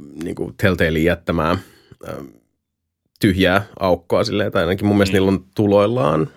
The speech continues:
Speaker 1: useampia semmosia hyvin Telltale-ish tapauksia, ja, ja tota, sieltähän moni Telltalein työntekijä sai sitten työpaikan, kun,
Speaker 2: Mm.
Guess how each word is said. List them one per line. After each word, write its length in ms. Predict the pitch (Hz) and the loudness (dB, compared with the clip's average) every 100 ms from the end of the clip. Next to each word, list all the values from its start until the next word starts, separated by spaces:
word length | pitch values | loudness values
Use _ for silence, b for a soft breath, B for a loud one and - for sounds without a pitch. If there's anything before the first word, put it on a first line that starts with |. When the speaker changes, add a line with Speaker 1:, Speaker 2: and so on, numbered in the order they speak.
| - | -6
Speaker 1:
useampia 540 | 110 131 123 139 139 127 _ _ | 0 2 2 2 0 -2 _ _
semmosia 280 | - 90 90 | -4 0 2
hyvin 340 | 98 95 80 - b b b b _ - | 2 2 0 -6 b b b b _ 0
Telltale-ish 840 | 98 - 87 85 98 95 - - _ _ _ _ _ _ _ | 0 2 -2 0 0 2 0 -6 _ _ _ _ _ _ _
tapauksia, 680 | - 85 82 82 - - 50 | -4 -2 -2 -2 -2 -2 0
ja, 160 | 60 55 | 0 -2
ja 100 | - - | -4 -4
tota, 340 | - - 69 98 | -6 -4 -4 -2
sieltähän 400 | 92 82 90 85 | -4 -2 -2 -2
moni 360 | 95 95 92 87 b b b _ _ | -2 0 0 -4 b b b _ _
Telltalein 580 | 90 85 78 87 - - - _ _ | -2 2 2 0 -2 -8 -20 _ _
työntekijä 460 | 87 82 90 65 | 0 0 -2 -2
sai 180 | 80 55 | 0 -2
sitten 260 | - - - - _ _ _ _ _ _ _ _ - - | -4 -4 -6 -6 _ _ _ _ _ _ _ _ -16 -2
työpaikan, 540 | 117 104 85 76 - | 2 2 2 0 -2
kun, 140 | 135 | -4
Speaker 2:
Mm. 80 | 123 | -6